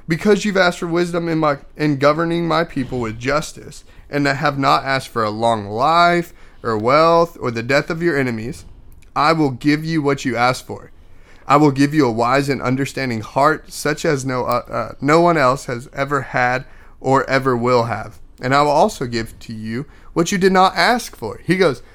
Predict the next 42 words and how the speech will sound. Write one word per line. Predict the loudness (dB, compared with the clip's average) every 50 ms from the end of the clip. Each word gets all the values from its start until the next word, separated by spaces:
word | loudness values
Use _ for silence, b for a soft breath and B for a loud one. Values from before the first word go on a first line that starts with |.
| b b b
"I'm | b 2
not | 2 2 2 0
just | -2 -6 -4 -2
gonna | -2 0 0
give | 0 0 0 0
you | 0 2
wisdom, | 2 2 2 2 0 -4 -4 -4 -4
I'm | -2 0 2
gonna | 2 2 2
give | 2 0 -2 -2
you | -2 -8
things | -6 -2 -2 -2 -2 -2
that | -4 -6 -4 -2
you | 0
didn't | 2 2 2 2
even | 2 2 0
ask | 0 0 -2 -4 -6 -8 -12
for." | -10 -8 -8 -8 -10 -12 -16 -20 -20 -20 -20 -20 -20 -20 -20 -20 -20 -20 -20 -20 -20 -12 -6
Which | -6 -4 -2
he | -2 -2
says, | 0 2 2 2 2
"Riches | 4 4 4 4 4 2 -4 -2 -2
and | -4 -4 -4
fame. | -4 -4 -2 -2 -2 -2 -4 -6 b b b b b b
No | b 2 4 6 6 6
other | 6 4 2 0
king | 0 -2 -2 0 0 2 2 0
in | 0 0
all | 2 2 2 2
the | 2 2
world | 2 4 2 2 2 0
will | -4 -4 -4
be | -4 -6 -8
compared | -6 -6 -6 -6 -4 -2 -2 -2 -4 -4
to | -8 -8
you | -8 -8
for | -8 -8
the | -6 -2
rest | -2 -2 -2 -2
of | -4 -6
your | -6 -4 -2
life. | 0 0 0 0 0 -4 -10